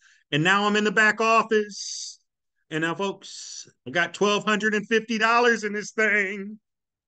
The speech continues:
And then you can see I just got started today. I got my wallets added. If you were going to get started, folks, you would need to come and click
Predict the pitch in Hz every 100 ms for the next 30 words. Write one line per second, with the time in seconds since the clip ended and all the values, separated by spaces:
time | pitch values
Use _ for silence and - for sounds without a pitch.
0 | - 160 156 147 147 - 139 160 147 127
1 | - 139 135 135 127 110 110 131 131 131
2 | 120 120 - 113 110 107 104 95 101 98
3 | 95 98 _ _ _ - 95 110 117 113
4 | 110 104 101 98 104 - 98 92 92 92
5 | - _ 95 - 110 135 135 127 131 123
6 | 117 107 104 - 98 92 95 - 95 95
7 | - _ _ _ 95 113 123 123 117 113
8 | 107 - 101 101 98 107